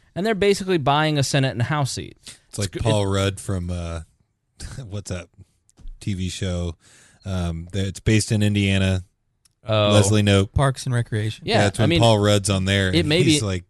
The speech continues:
Speaker 2: the rich guy that just comes in and wa-, he's like, "Can't you just give me the election?"
Speaker 1: Exactly.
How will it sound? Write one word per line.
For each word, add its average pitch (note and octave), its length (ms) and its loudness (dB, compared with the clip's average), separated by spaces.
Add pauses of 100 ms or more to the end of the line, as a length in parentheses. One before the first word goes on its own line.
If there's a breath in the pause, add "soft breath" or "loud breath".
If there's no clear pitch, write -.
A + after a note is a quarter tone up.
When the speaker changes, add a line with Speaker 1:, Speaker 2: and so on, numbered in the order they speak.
(100)
Speaker 2:
the F#2+ 160 -4
rich G2 300 -2
guy F#2 240 -4
that F#2 120 -8
just F#2 200 -8
comes F#2+ 260 -4
in G2 160 -2
and F#2 80 -4
wa-, G2+ 160 -6
he's G#2+ 180 -4
like, G2 180 -4 (300 loud breath)
"Can't G3 220 -2
you A3 80 -6
just F#3+ 240 -4
give G#2 180 2
me A#2+ 160 4
the A#2 140 2
election?" G#2 600 -4
Speaker 1:
Exactly. C#3+ 560 -2